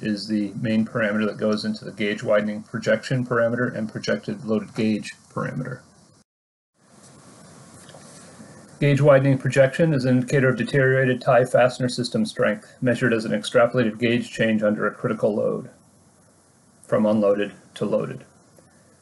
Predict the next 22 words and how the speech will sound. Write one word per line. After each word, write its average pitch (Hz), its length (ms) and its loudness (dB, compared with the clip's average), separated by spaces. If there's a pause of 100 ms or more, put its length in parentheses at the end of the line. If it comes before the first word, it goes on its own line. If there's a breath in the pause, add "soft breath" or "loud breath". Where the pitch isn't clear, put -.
(260 soft breath)
Projected 131 460 2
loaded 135 320 4
gauge 110 440 0 (200)
is 110 140 -6
an 113 80 0
indicator 113 340 -2
of 107 80 -2
the 110 80 0
widest 117 420 4
gauge 117 280 -2
that - 140 -8
could 139 180 0
occur 110 420 2 (760)
under 110 240 0
critical 117 440 2
lateral, 107 360 6
vertical, 107 600 0
lateral 113 320 4
and 104 120 -2
vertical 104 380 0
load 104 240 0
combinations. - 880 -8